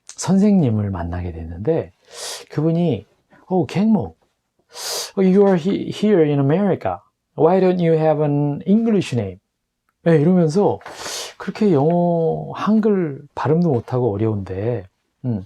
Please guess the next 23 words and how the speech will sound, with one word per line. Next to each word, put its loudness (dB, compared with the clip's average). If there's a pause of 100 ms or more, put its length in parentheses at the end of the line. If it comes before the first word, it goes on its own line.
(140)
"영어 4
이름을 2
하나 -4 (680)
지으면 0
어떻겠니?" -6 (680)
그렇게 -2 (1160)
제안을 6
하시더라고요. -4
그래서, -6 (1000)
어, -4
그 -2
전까지만 2
해도 0
한국인으로서 2 (160)
또 -12
긍지도 4
있고, -2
그래서 -2 (260)
제 0
이름 2 (360)
강모를 2
자꾸만 2
사용했는데 0